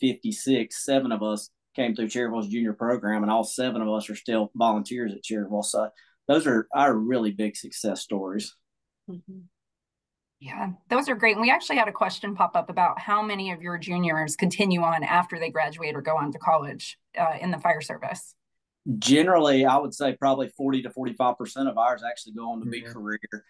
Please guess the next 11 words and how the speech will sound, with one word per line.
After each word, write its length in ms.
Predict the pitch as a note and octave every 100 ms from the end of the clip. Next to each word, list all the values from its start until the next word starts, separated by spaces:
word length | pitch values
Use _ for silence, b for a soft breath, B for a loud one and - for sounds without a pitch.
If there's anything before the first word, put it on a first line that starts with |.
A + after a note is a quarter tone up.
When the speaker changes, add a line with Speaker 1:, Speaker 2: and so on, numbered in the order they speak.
| _ _
Speaker 1:
Um, 420 | A2+ A2 G#2+ A2 - -
and 420 | B2 A#2+ A#2 A2 - _ _ _ -
they 260 | C3 B2 C3
most 340 | C3+ F3+ F3+
times 300 | D#3+ D3+ C3+
stay 180 | D3+ C#3+
on 140 | C#3+
the 80 | B2+
fire 220 | - C#3
department, 480 | C#3 A#2 A2+ A2+ A2+ _
uh, 300 | - A#2+ A2+